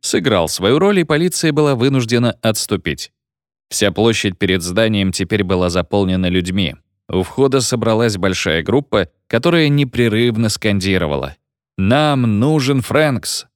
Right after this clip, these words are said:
Нам нужен Фрэнкс!» В основном это была молодёжь, но попадались и люди постарше. Ну и, конечно, вокруг них тут же образовалось кольцо людей с камерами.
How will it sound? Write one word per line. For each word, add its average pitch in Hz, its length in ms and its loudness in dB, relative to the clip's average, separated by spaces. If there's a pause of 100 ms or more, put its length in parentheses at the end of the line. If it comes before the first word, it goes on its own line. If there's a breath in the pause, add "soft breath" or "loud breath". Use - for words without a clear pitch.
(200)
Нам 123 680 0
нужен 139 440 2
Фрэнкс!» - 640 -2 (1040)
В 120 60 0
основном 190 480 2
это 165 180 0
была 147 220 2
молодёжь, 135 580 0 (140)
но 90 220 2
попадались 135 640 0
и 139 40 0
люди 143 220 0
постарше. 127 720 -2 (600)
Ну 190 100 4
и, 180 100 4
конечно, 147 540 0
вокруг 113 380 -2
них 127 240 -2
тут 139 260 0
же 120 280 -2
образовалось 101 880 0
кольцо 92 460 -2
людей 87 300 -2
с - 100 -8
камерами. 76 640 -2